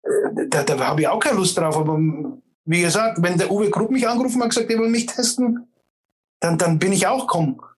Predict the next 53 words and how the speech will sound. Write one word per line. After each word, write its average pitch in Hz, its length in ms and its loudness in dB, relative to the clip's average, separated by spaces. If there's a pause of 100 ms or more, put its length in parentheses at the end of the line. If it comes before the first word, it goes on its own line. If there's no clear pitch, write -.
(140)
Bloß 139 160 0
ich 151 60 0
mach, 160 260 -2
ich, - 240 -2
ich, - 380 0
das, - 320 0 (720)
also 139 240 0
die 165 200 0
drei 208 220 2
Tage, 214 340 0
wo 190 100 0
ich 180 160 -4
zum 175 160 0
Deutschland 175 320 0
Cup 208 140 -2
fahren 208 200 0
muss, 208 180 0
unter 190 260 0
Hans 185 240 0
Zach, 190 220 0
da, 196 80 2
äh, 175 580 -2 (220)
gehe 170 100 0
ich 175 60 2
lieber 196 180 2
mit 185 140 2
meiner 180 260 2
Tochter 180 360 0
zum 185 200 0
Kindergarten 165 500 2
zum 160 140 2
Spielen. 156 460 0 (260)
Weil 139 140 0
da 151 100 0
habe 180 140 0
ich 160 80 2
mehr 170 160 2
davon, 208 280 0
als 180 160 0
wenn 180 120 0
ich 175 80 2
jetzt 180 260 0
in 175 80 0
Deutschland 185 300 0
Cup 185 120 -2
da, 175 300 -2 (240)
äh, 160 80 0
links 180 280 2
und 196 100 2
rechts 185 240 0
Backpfeifen 208 480 0
krieg 226 280 0
und 185 240 0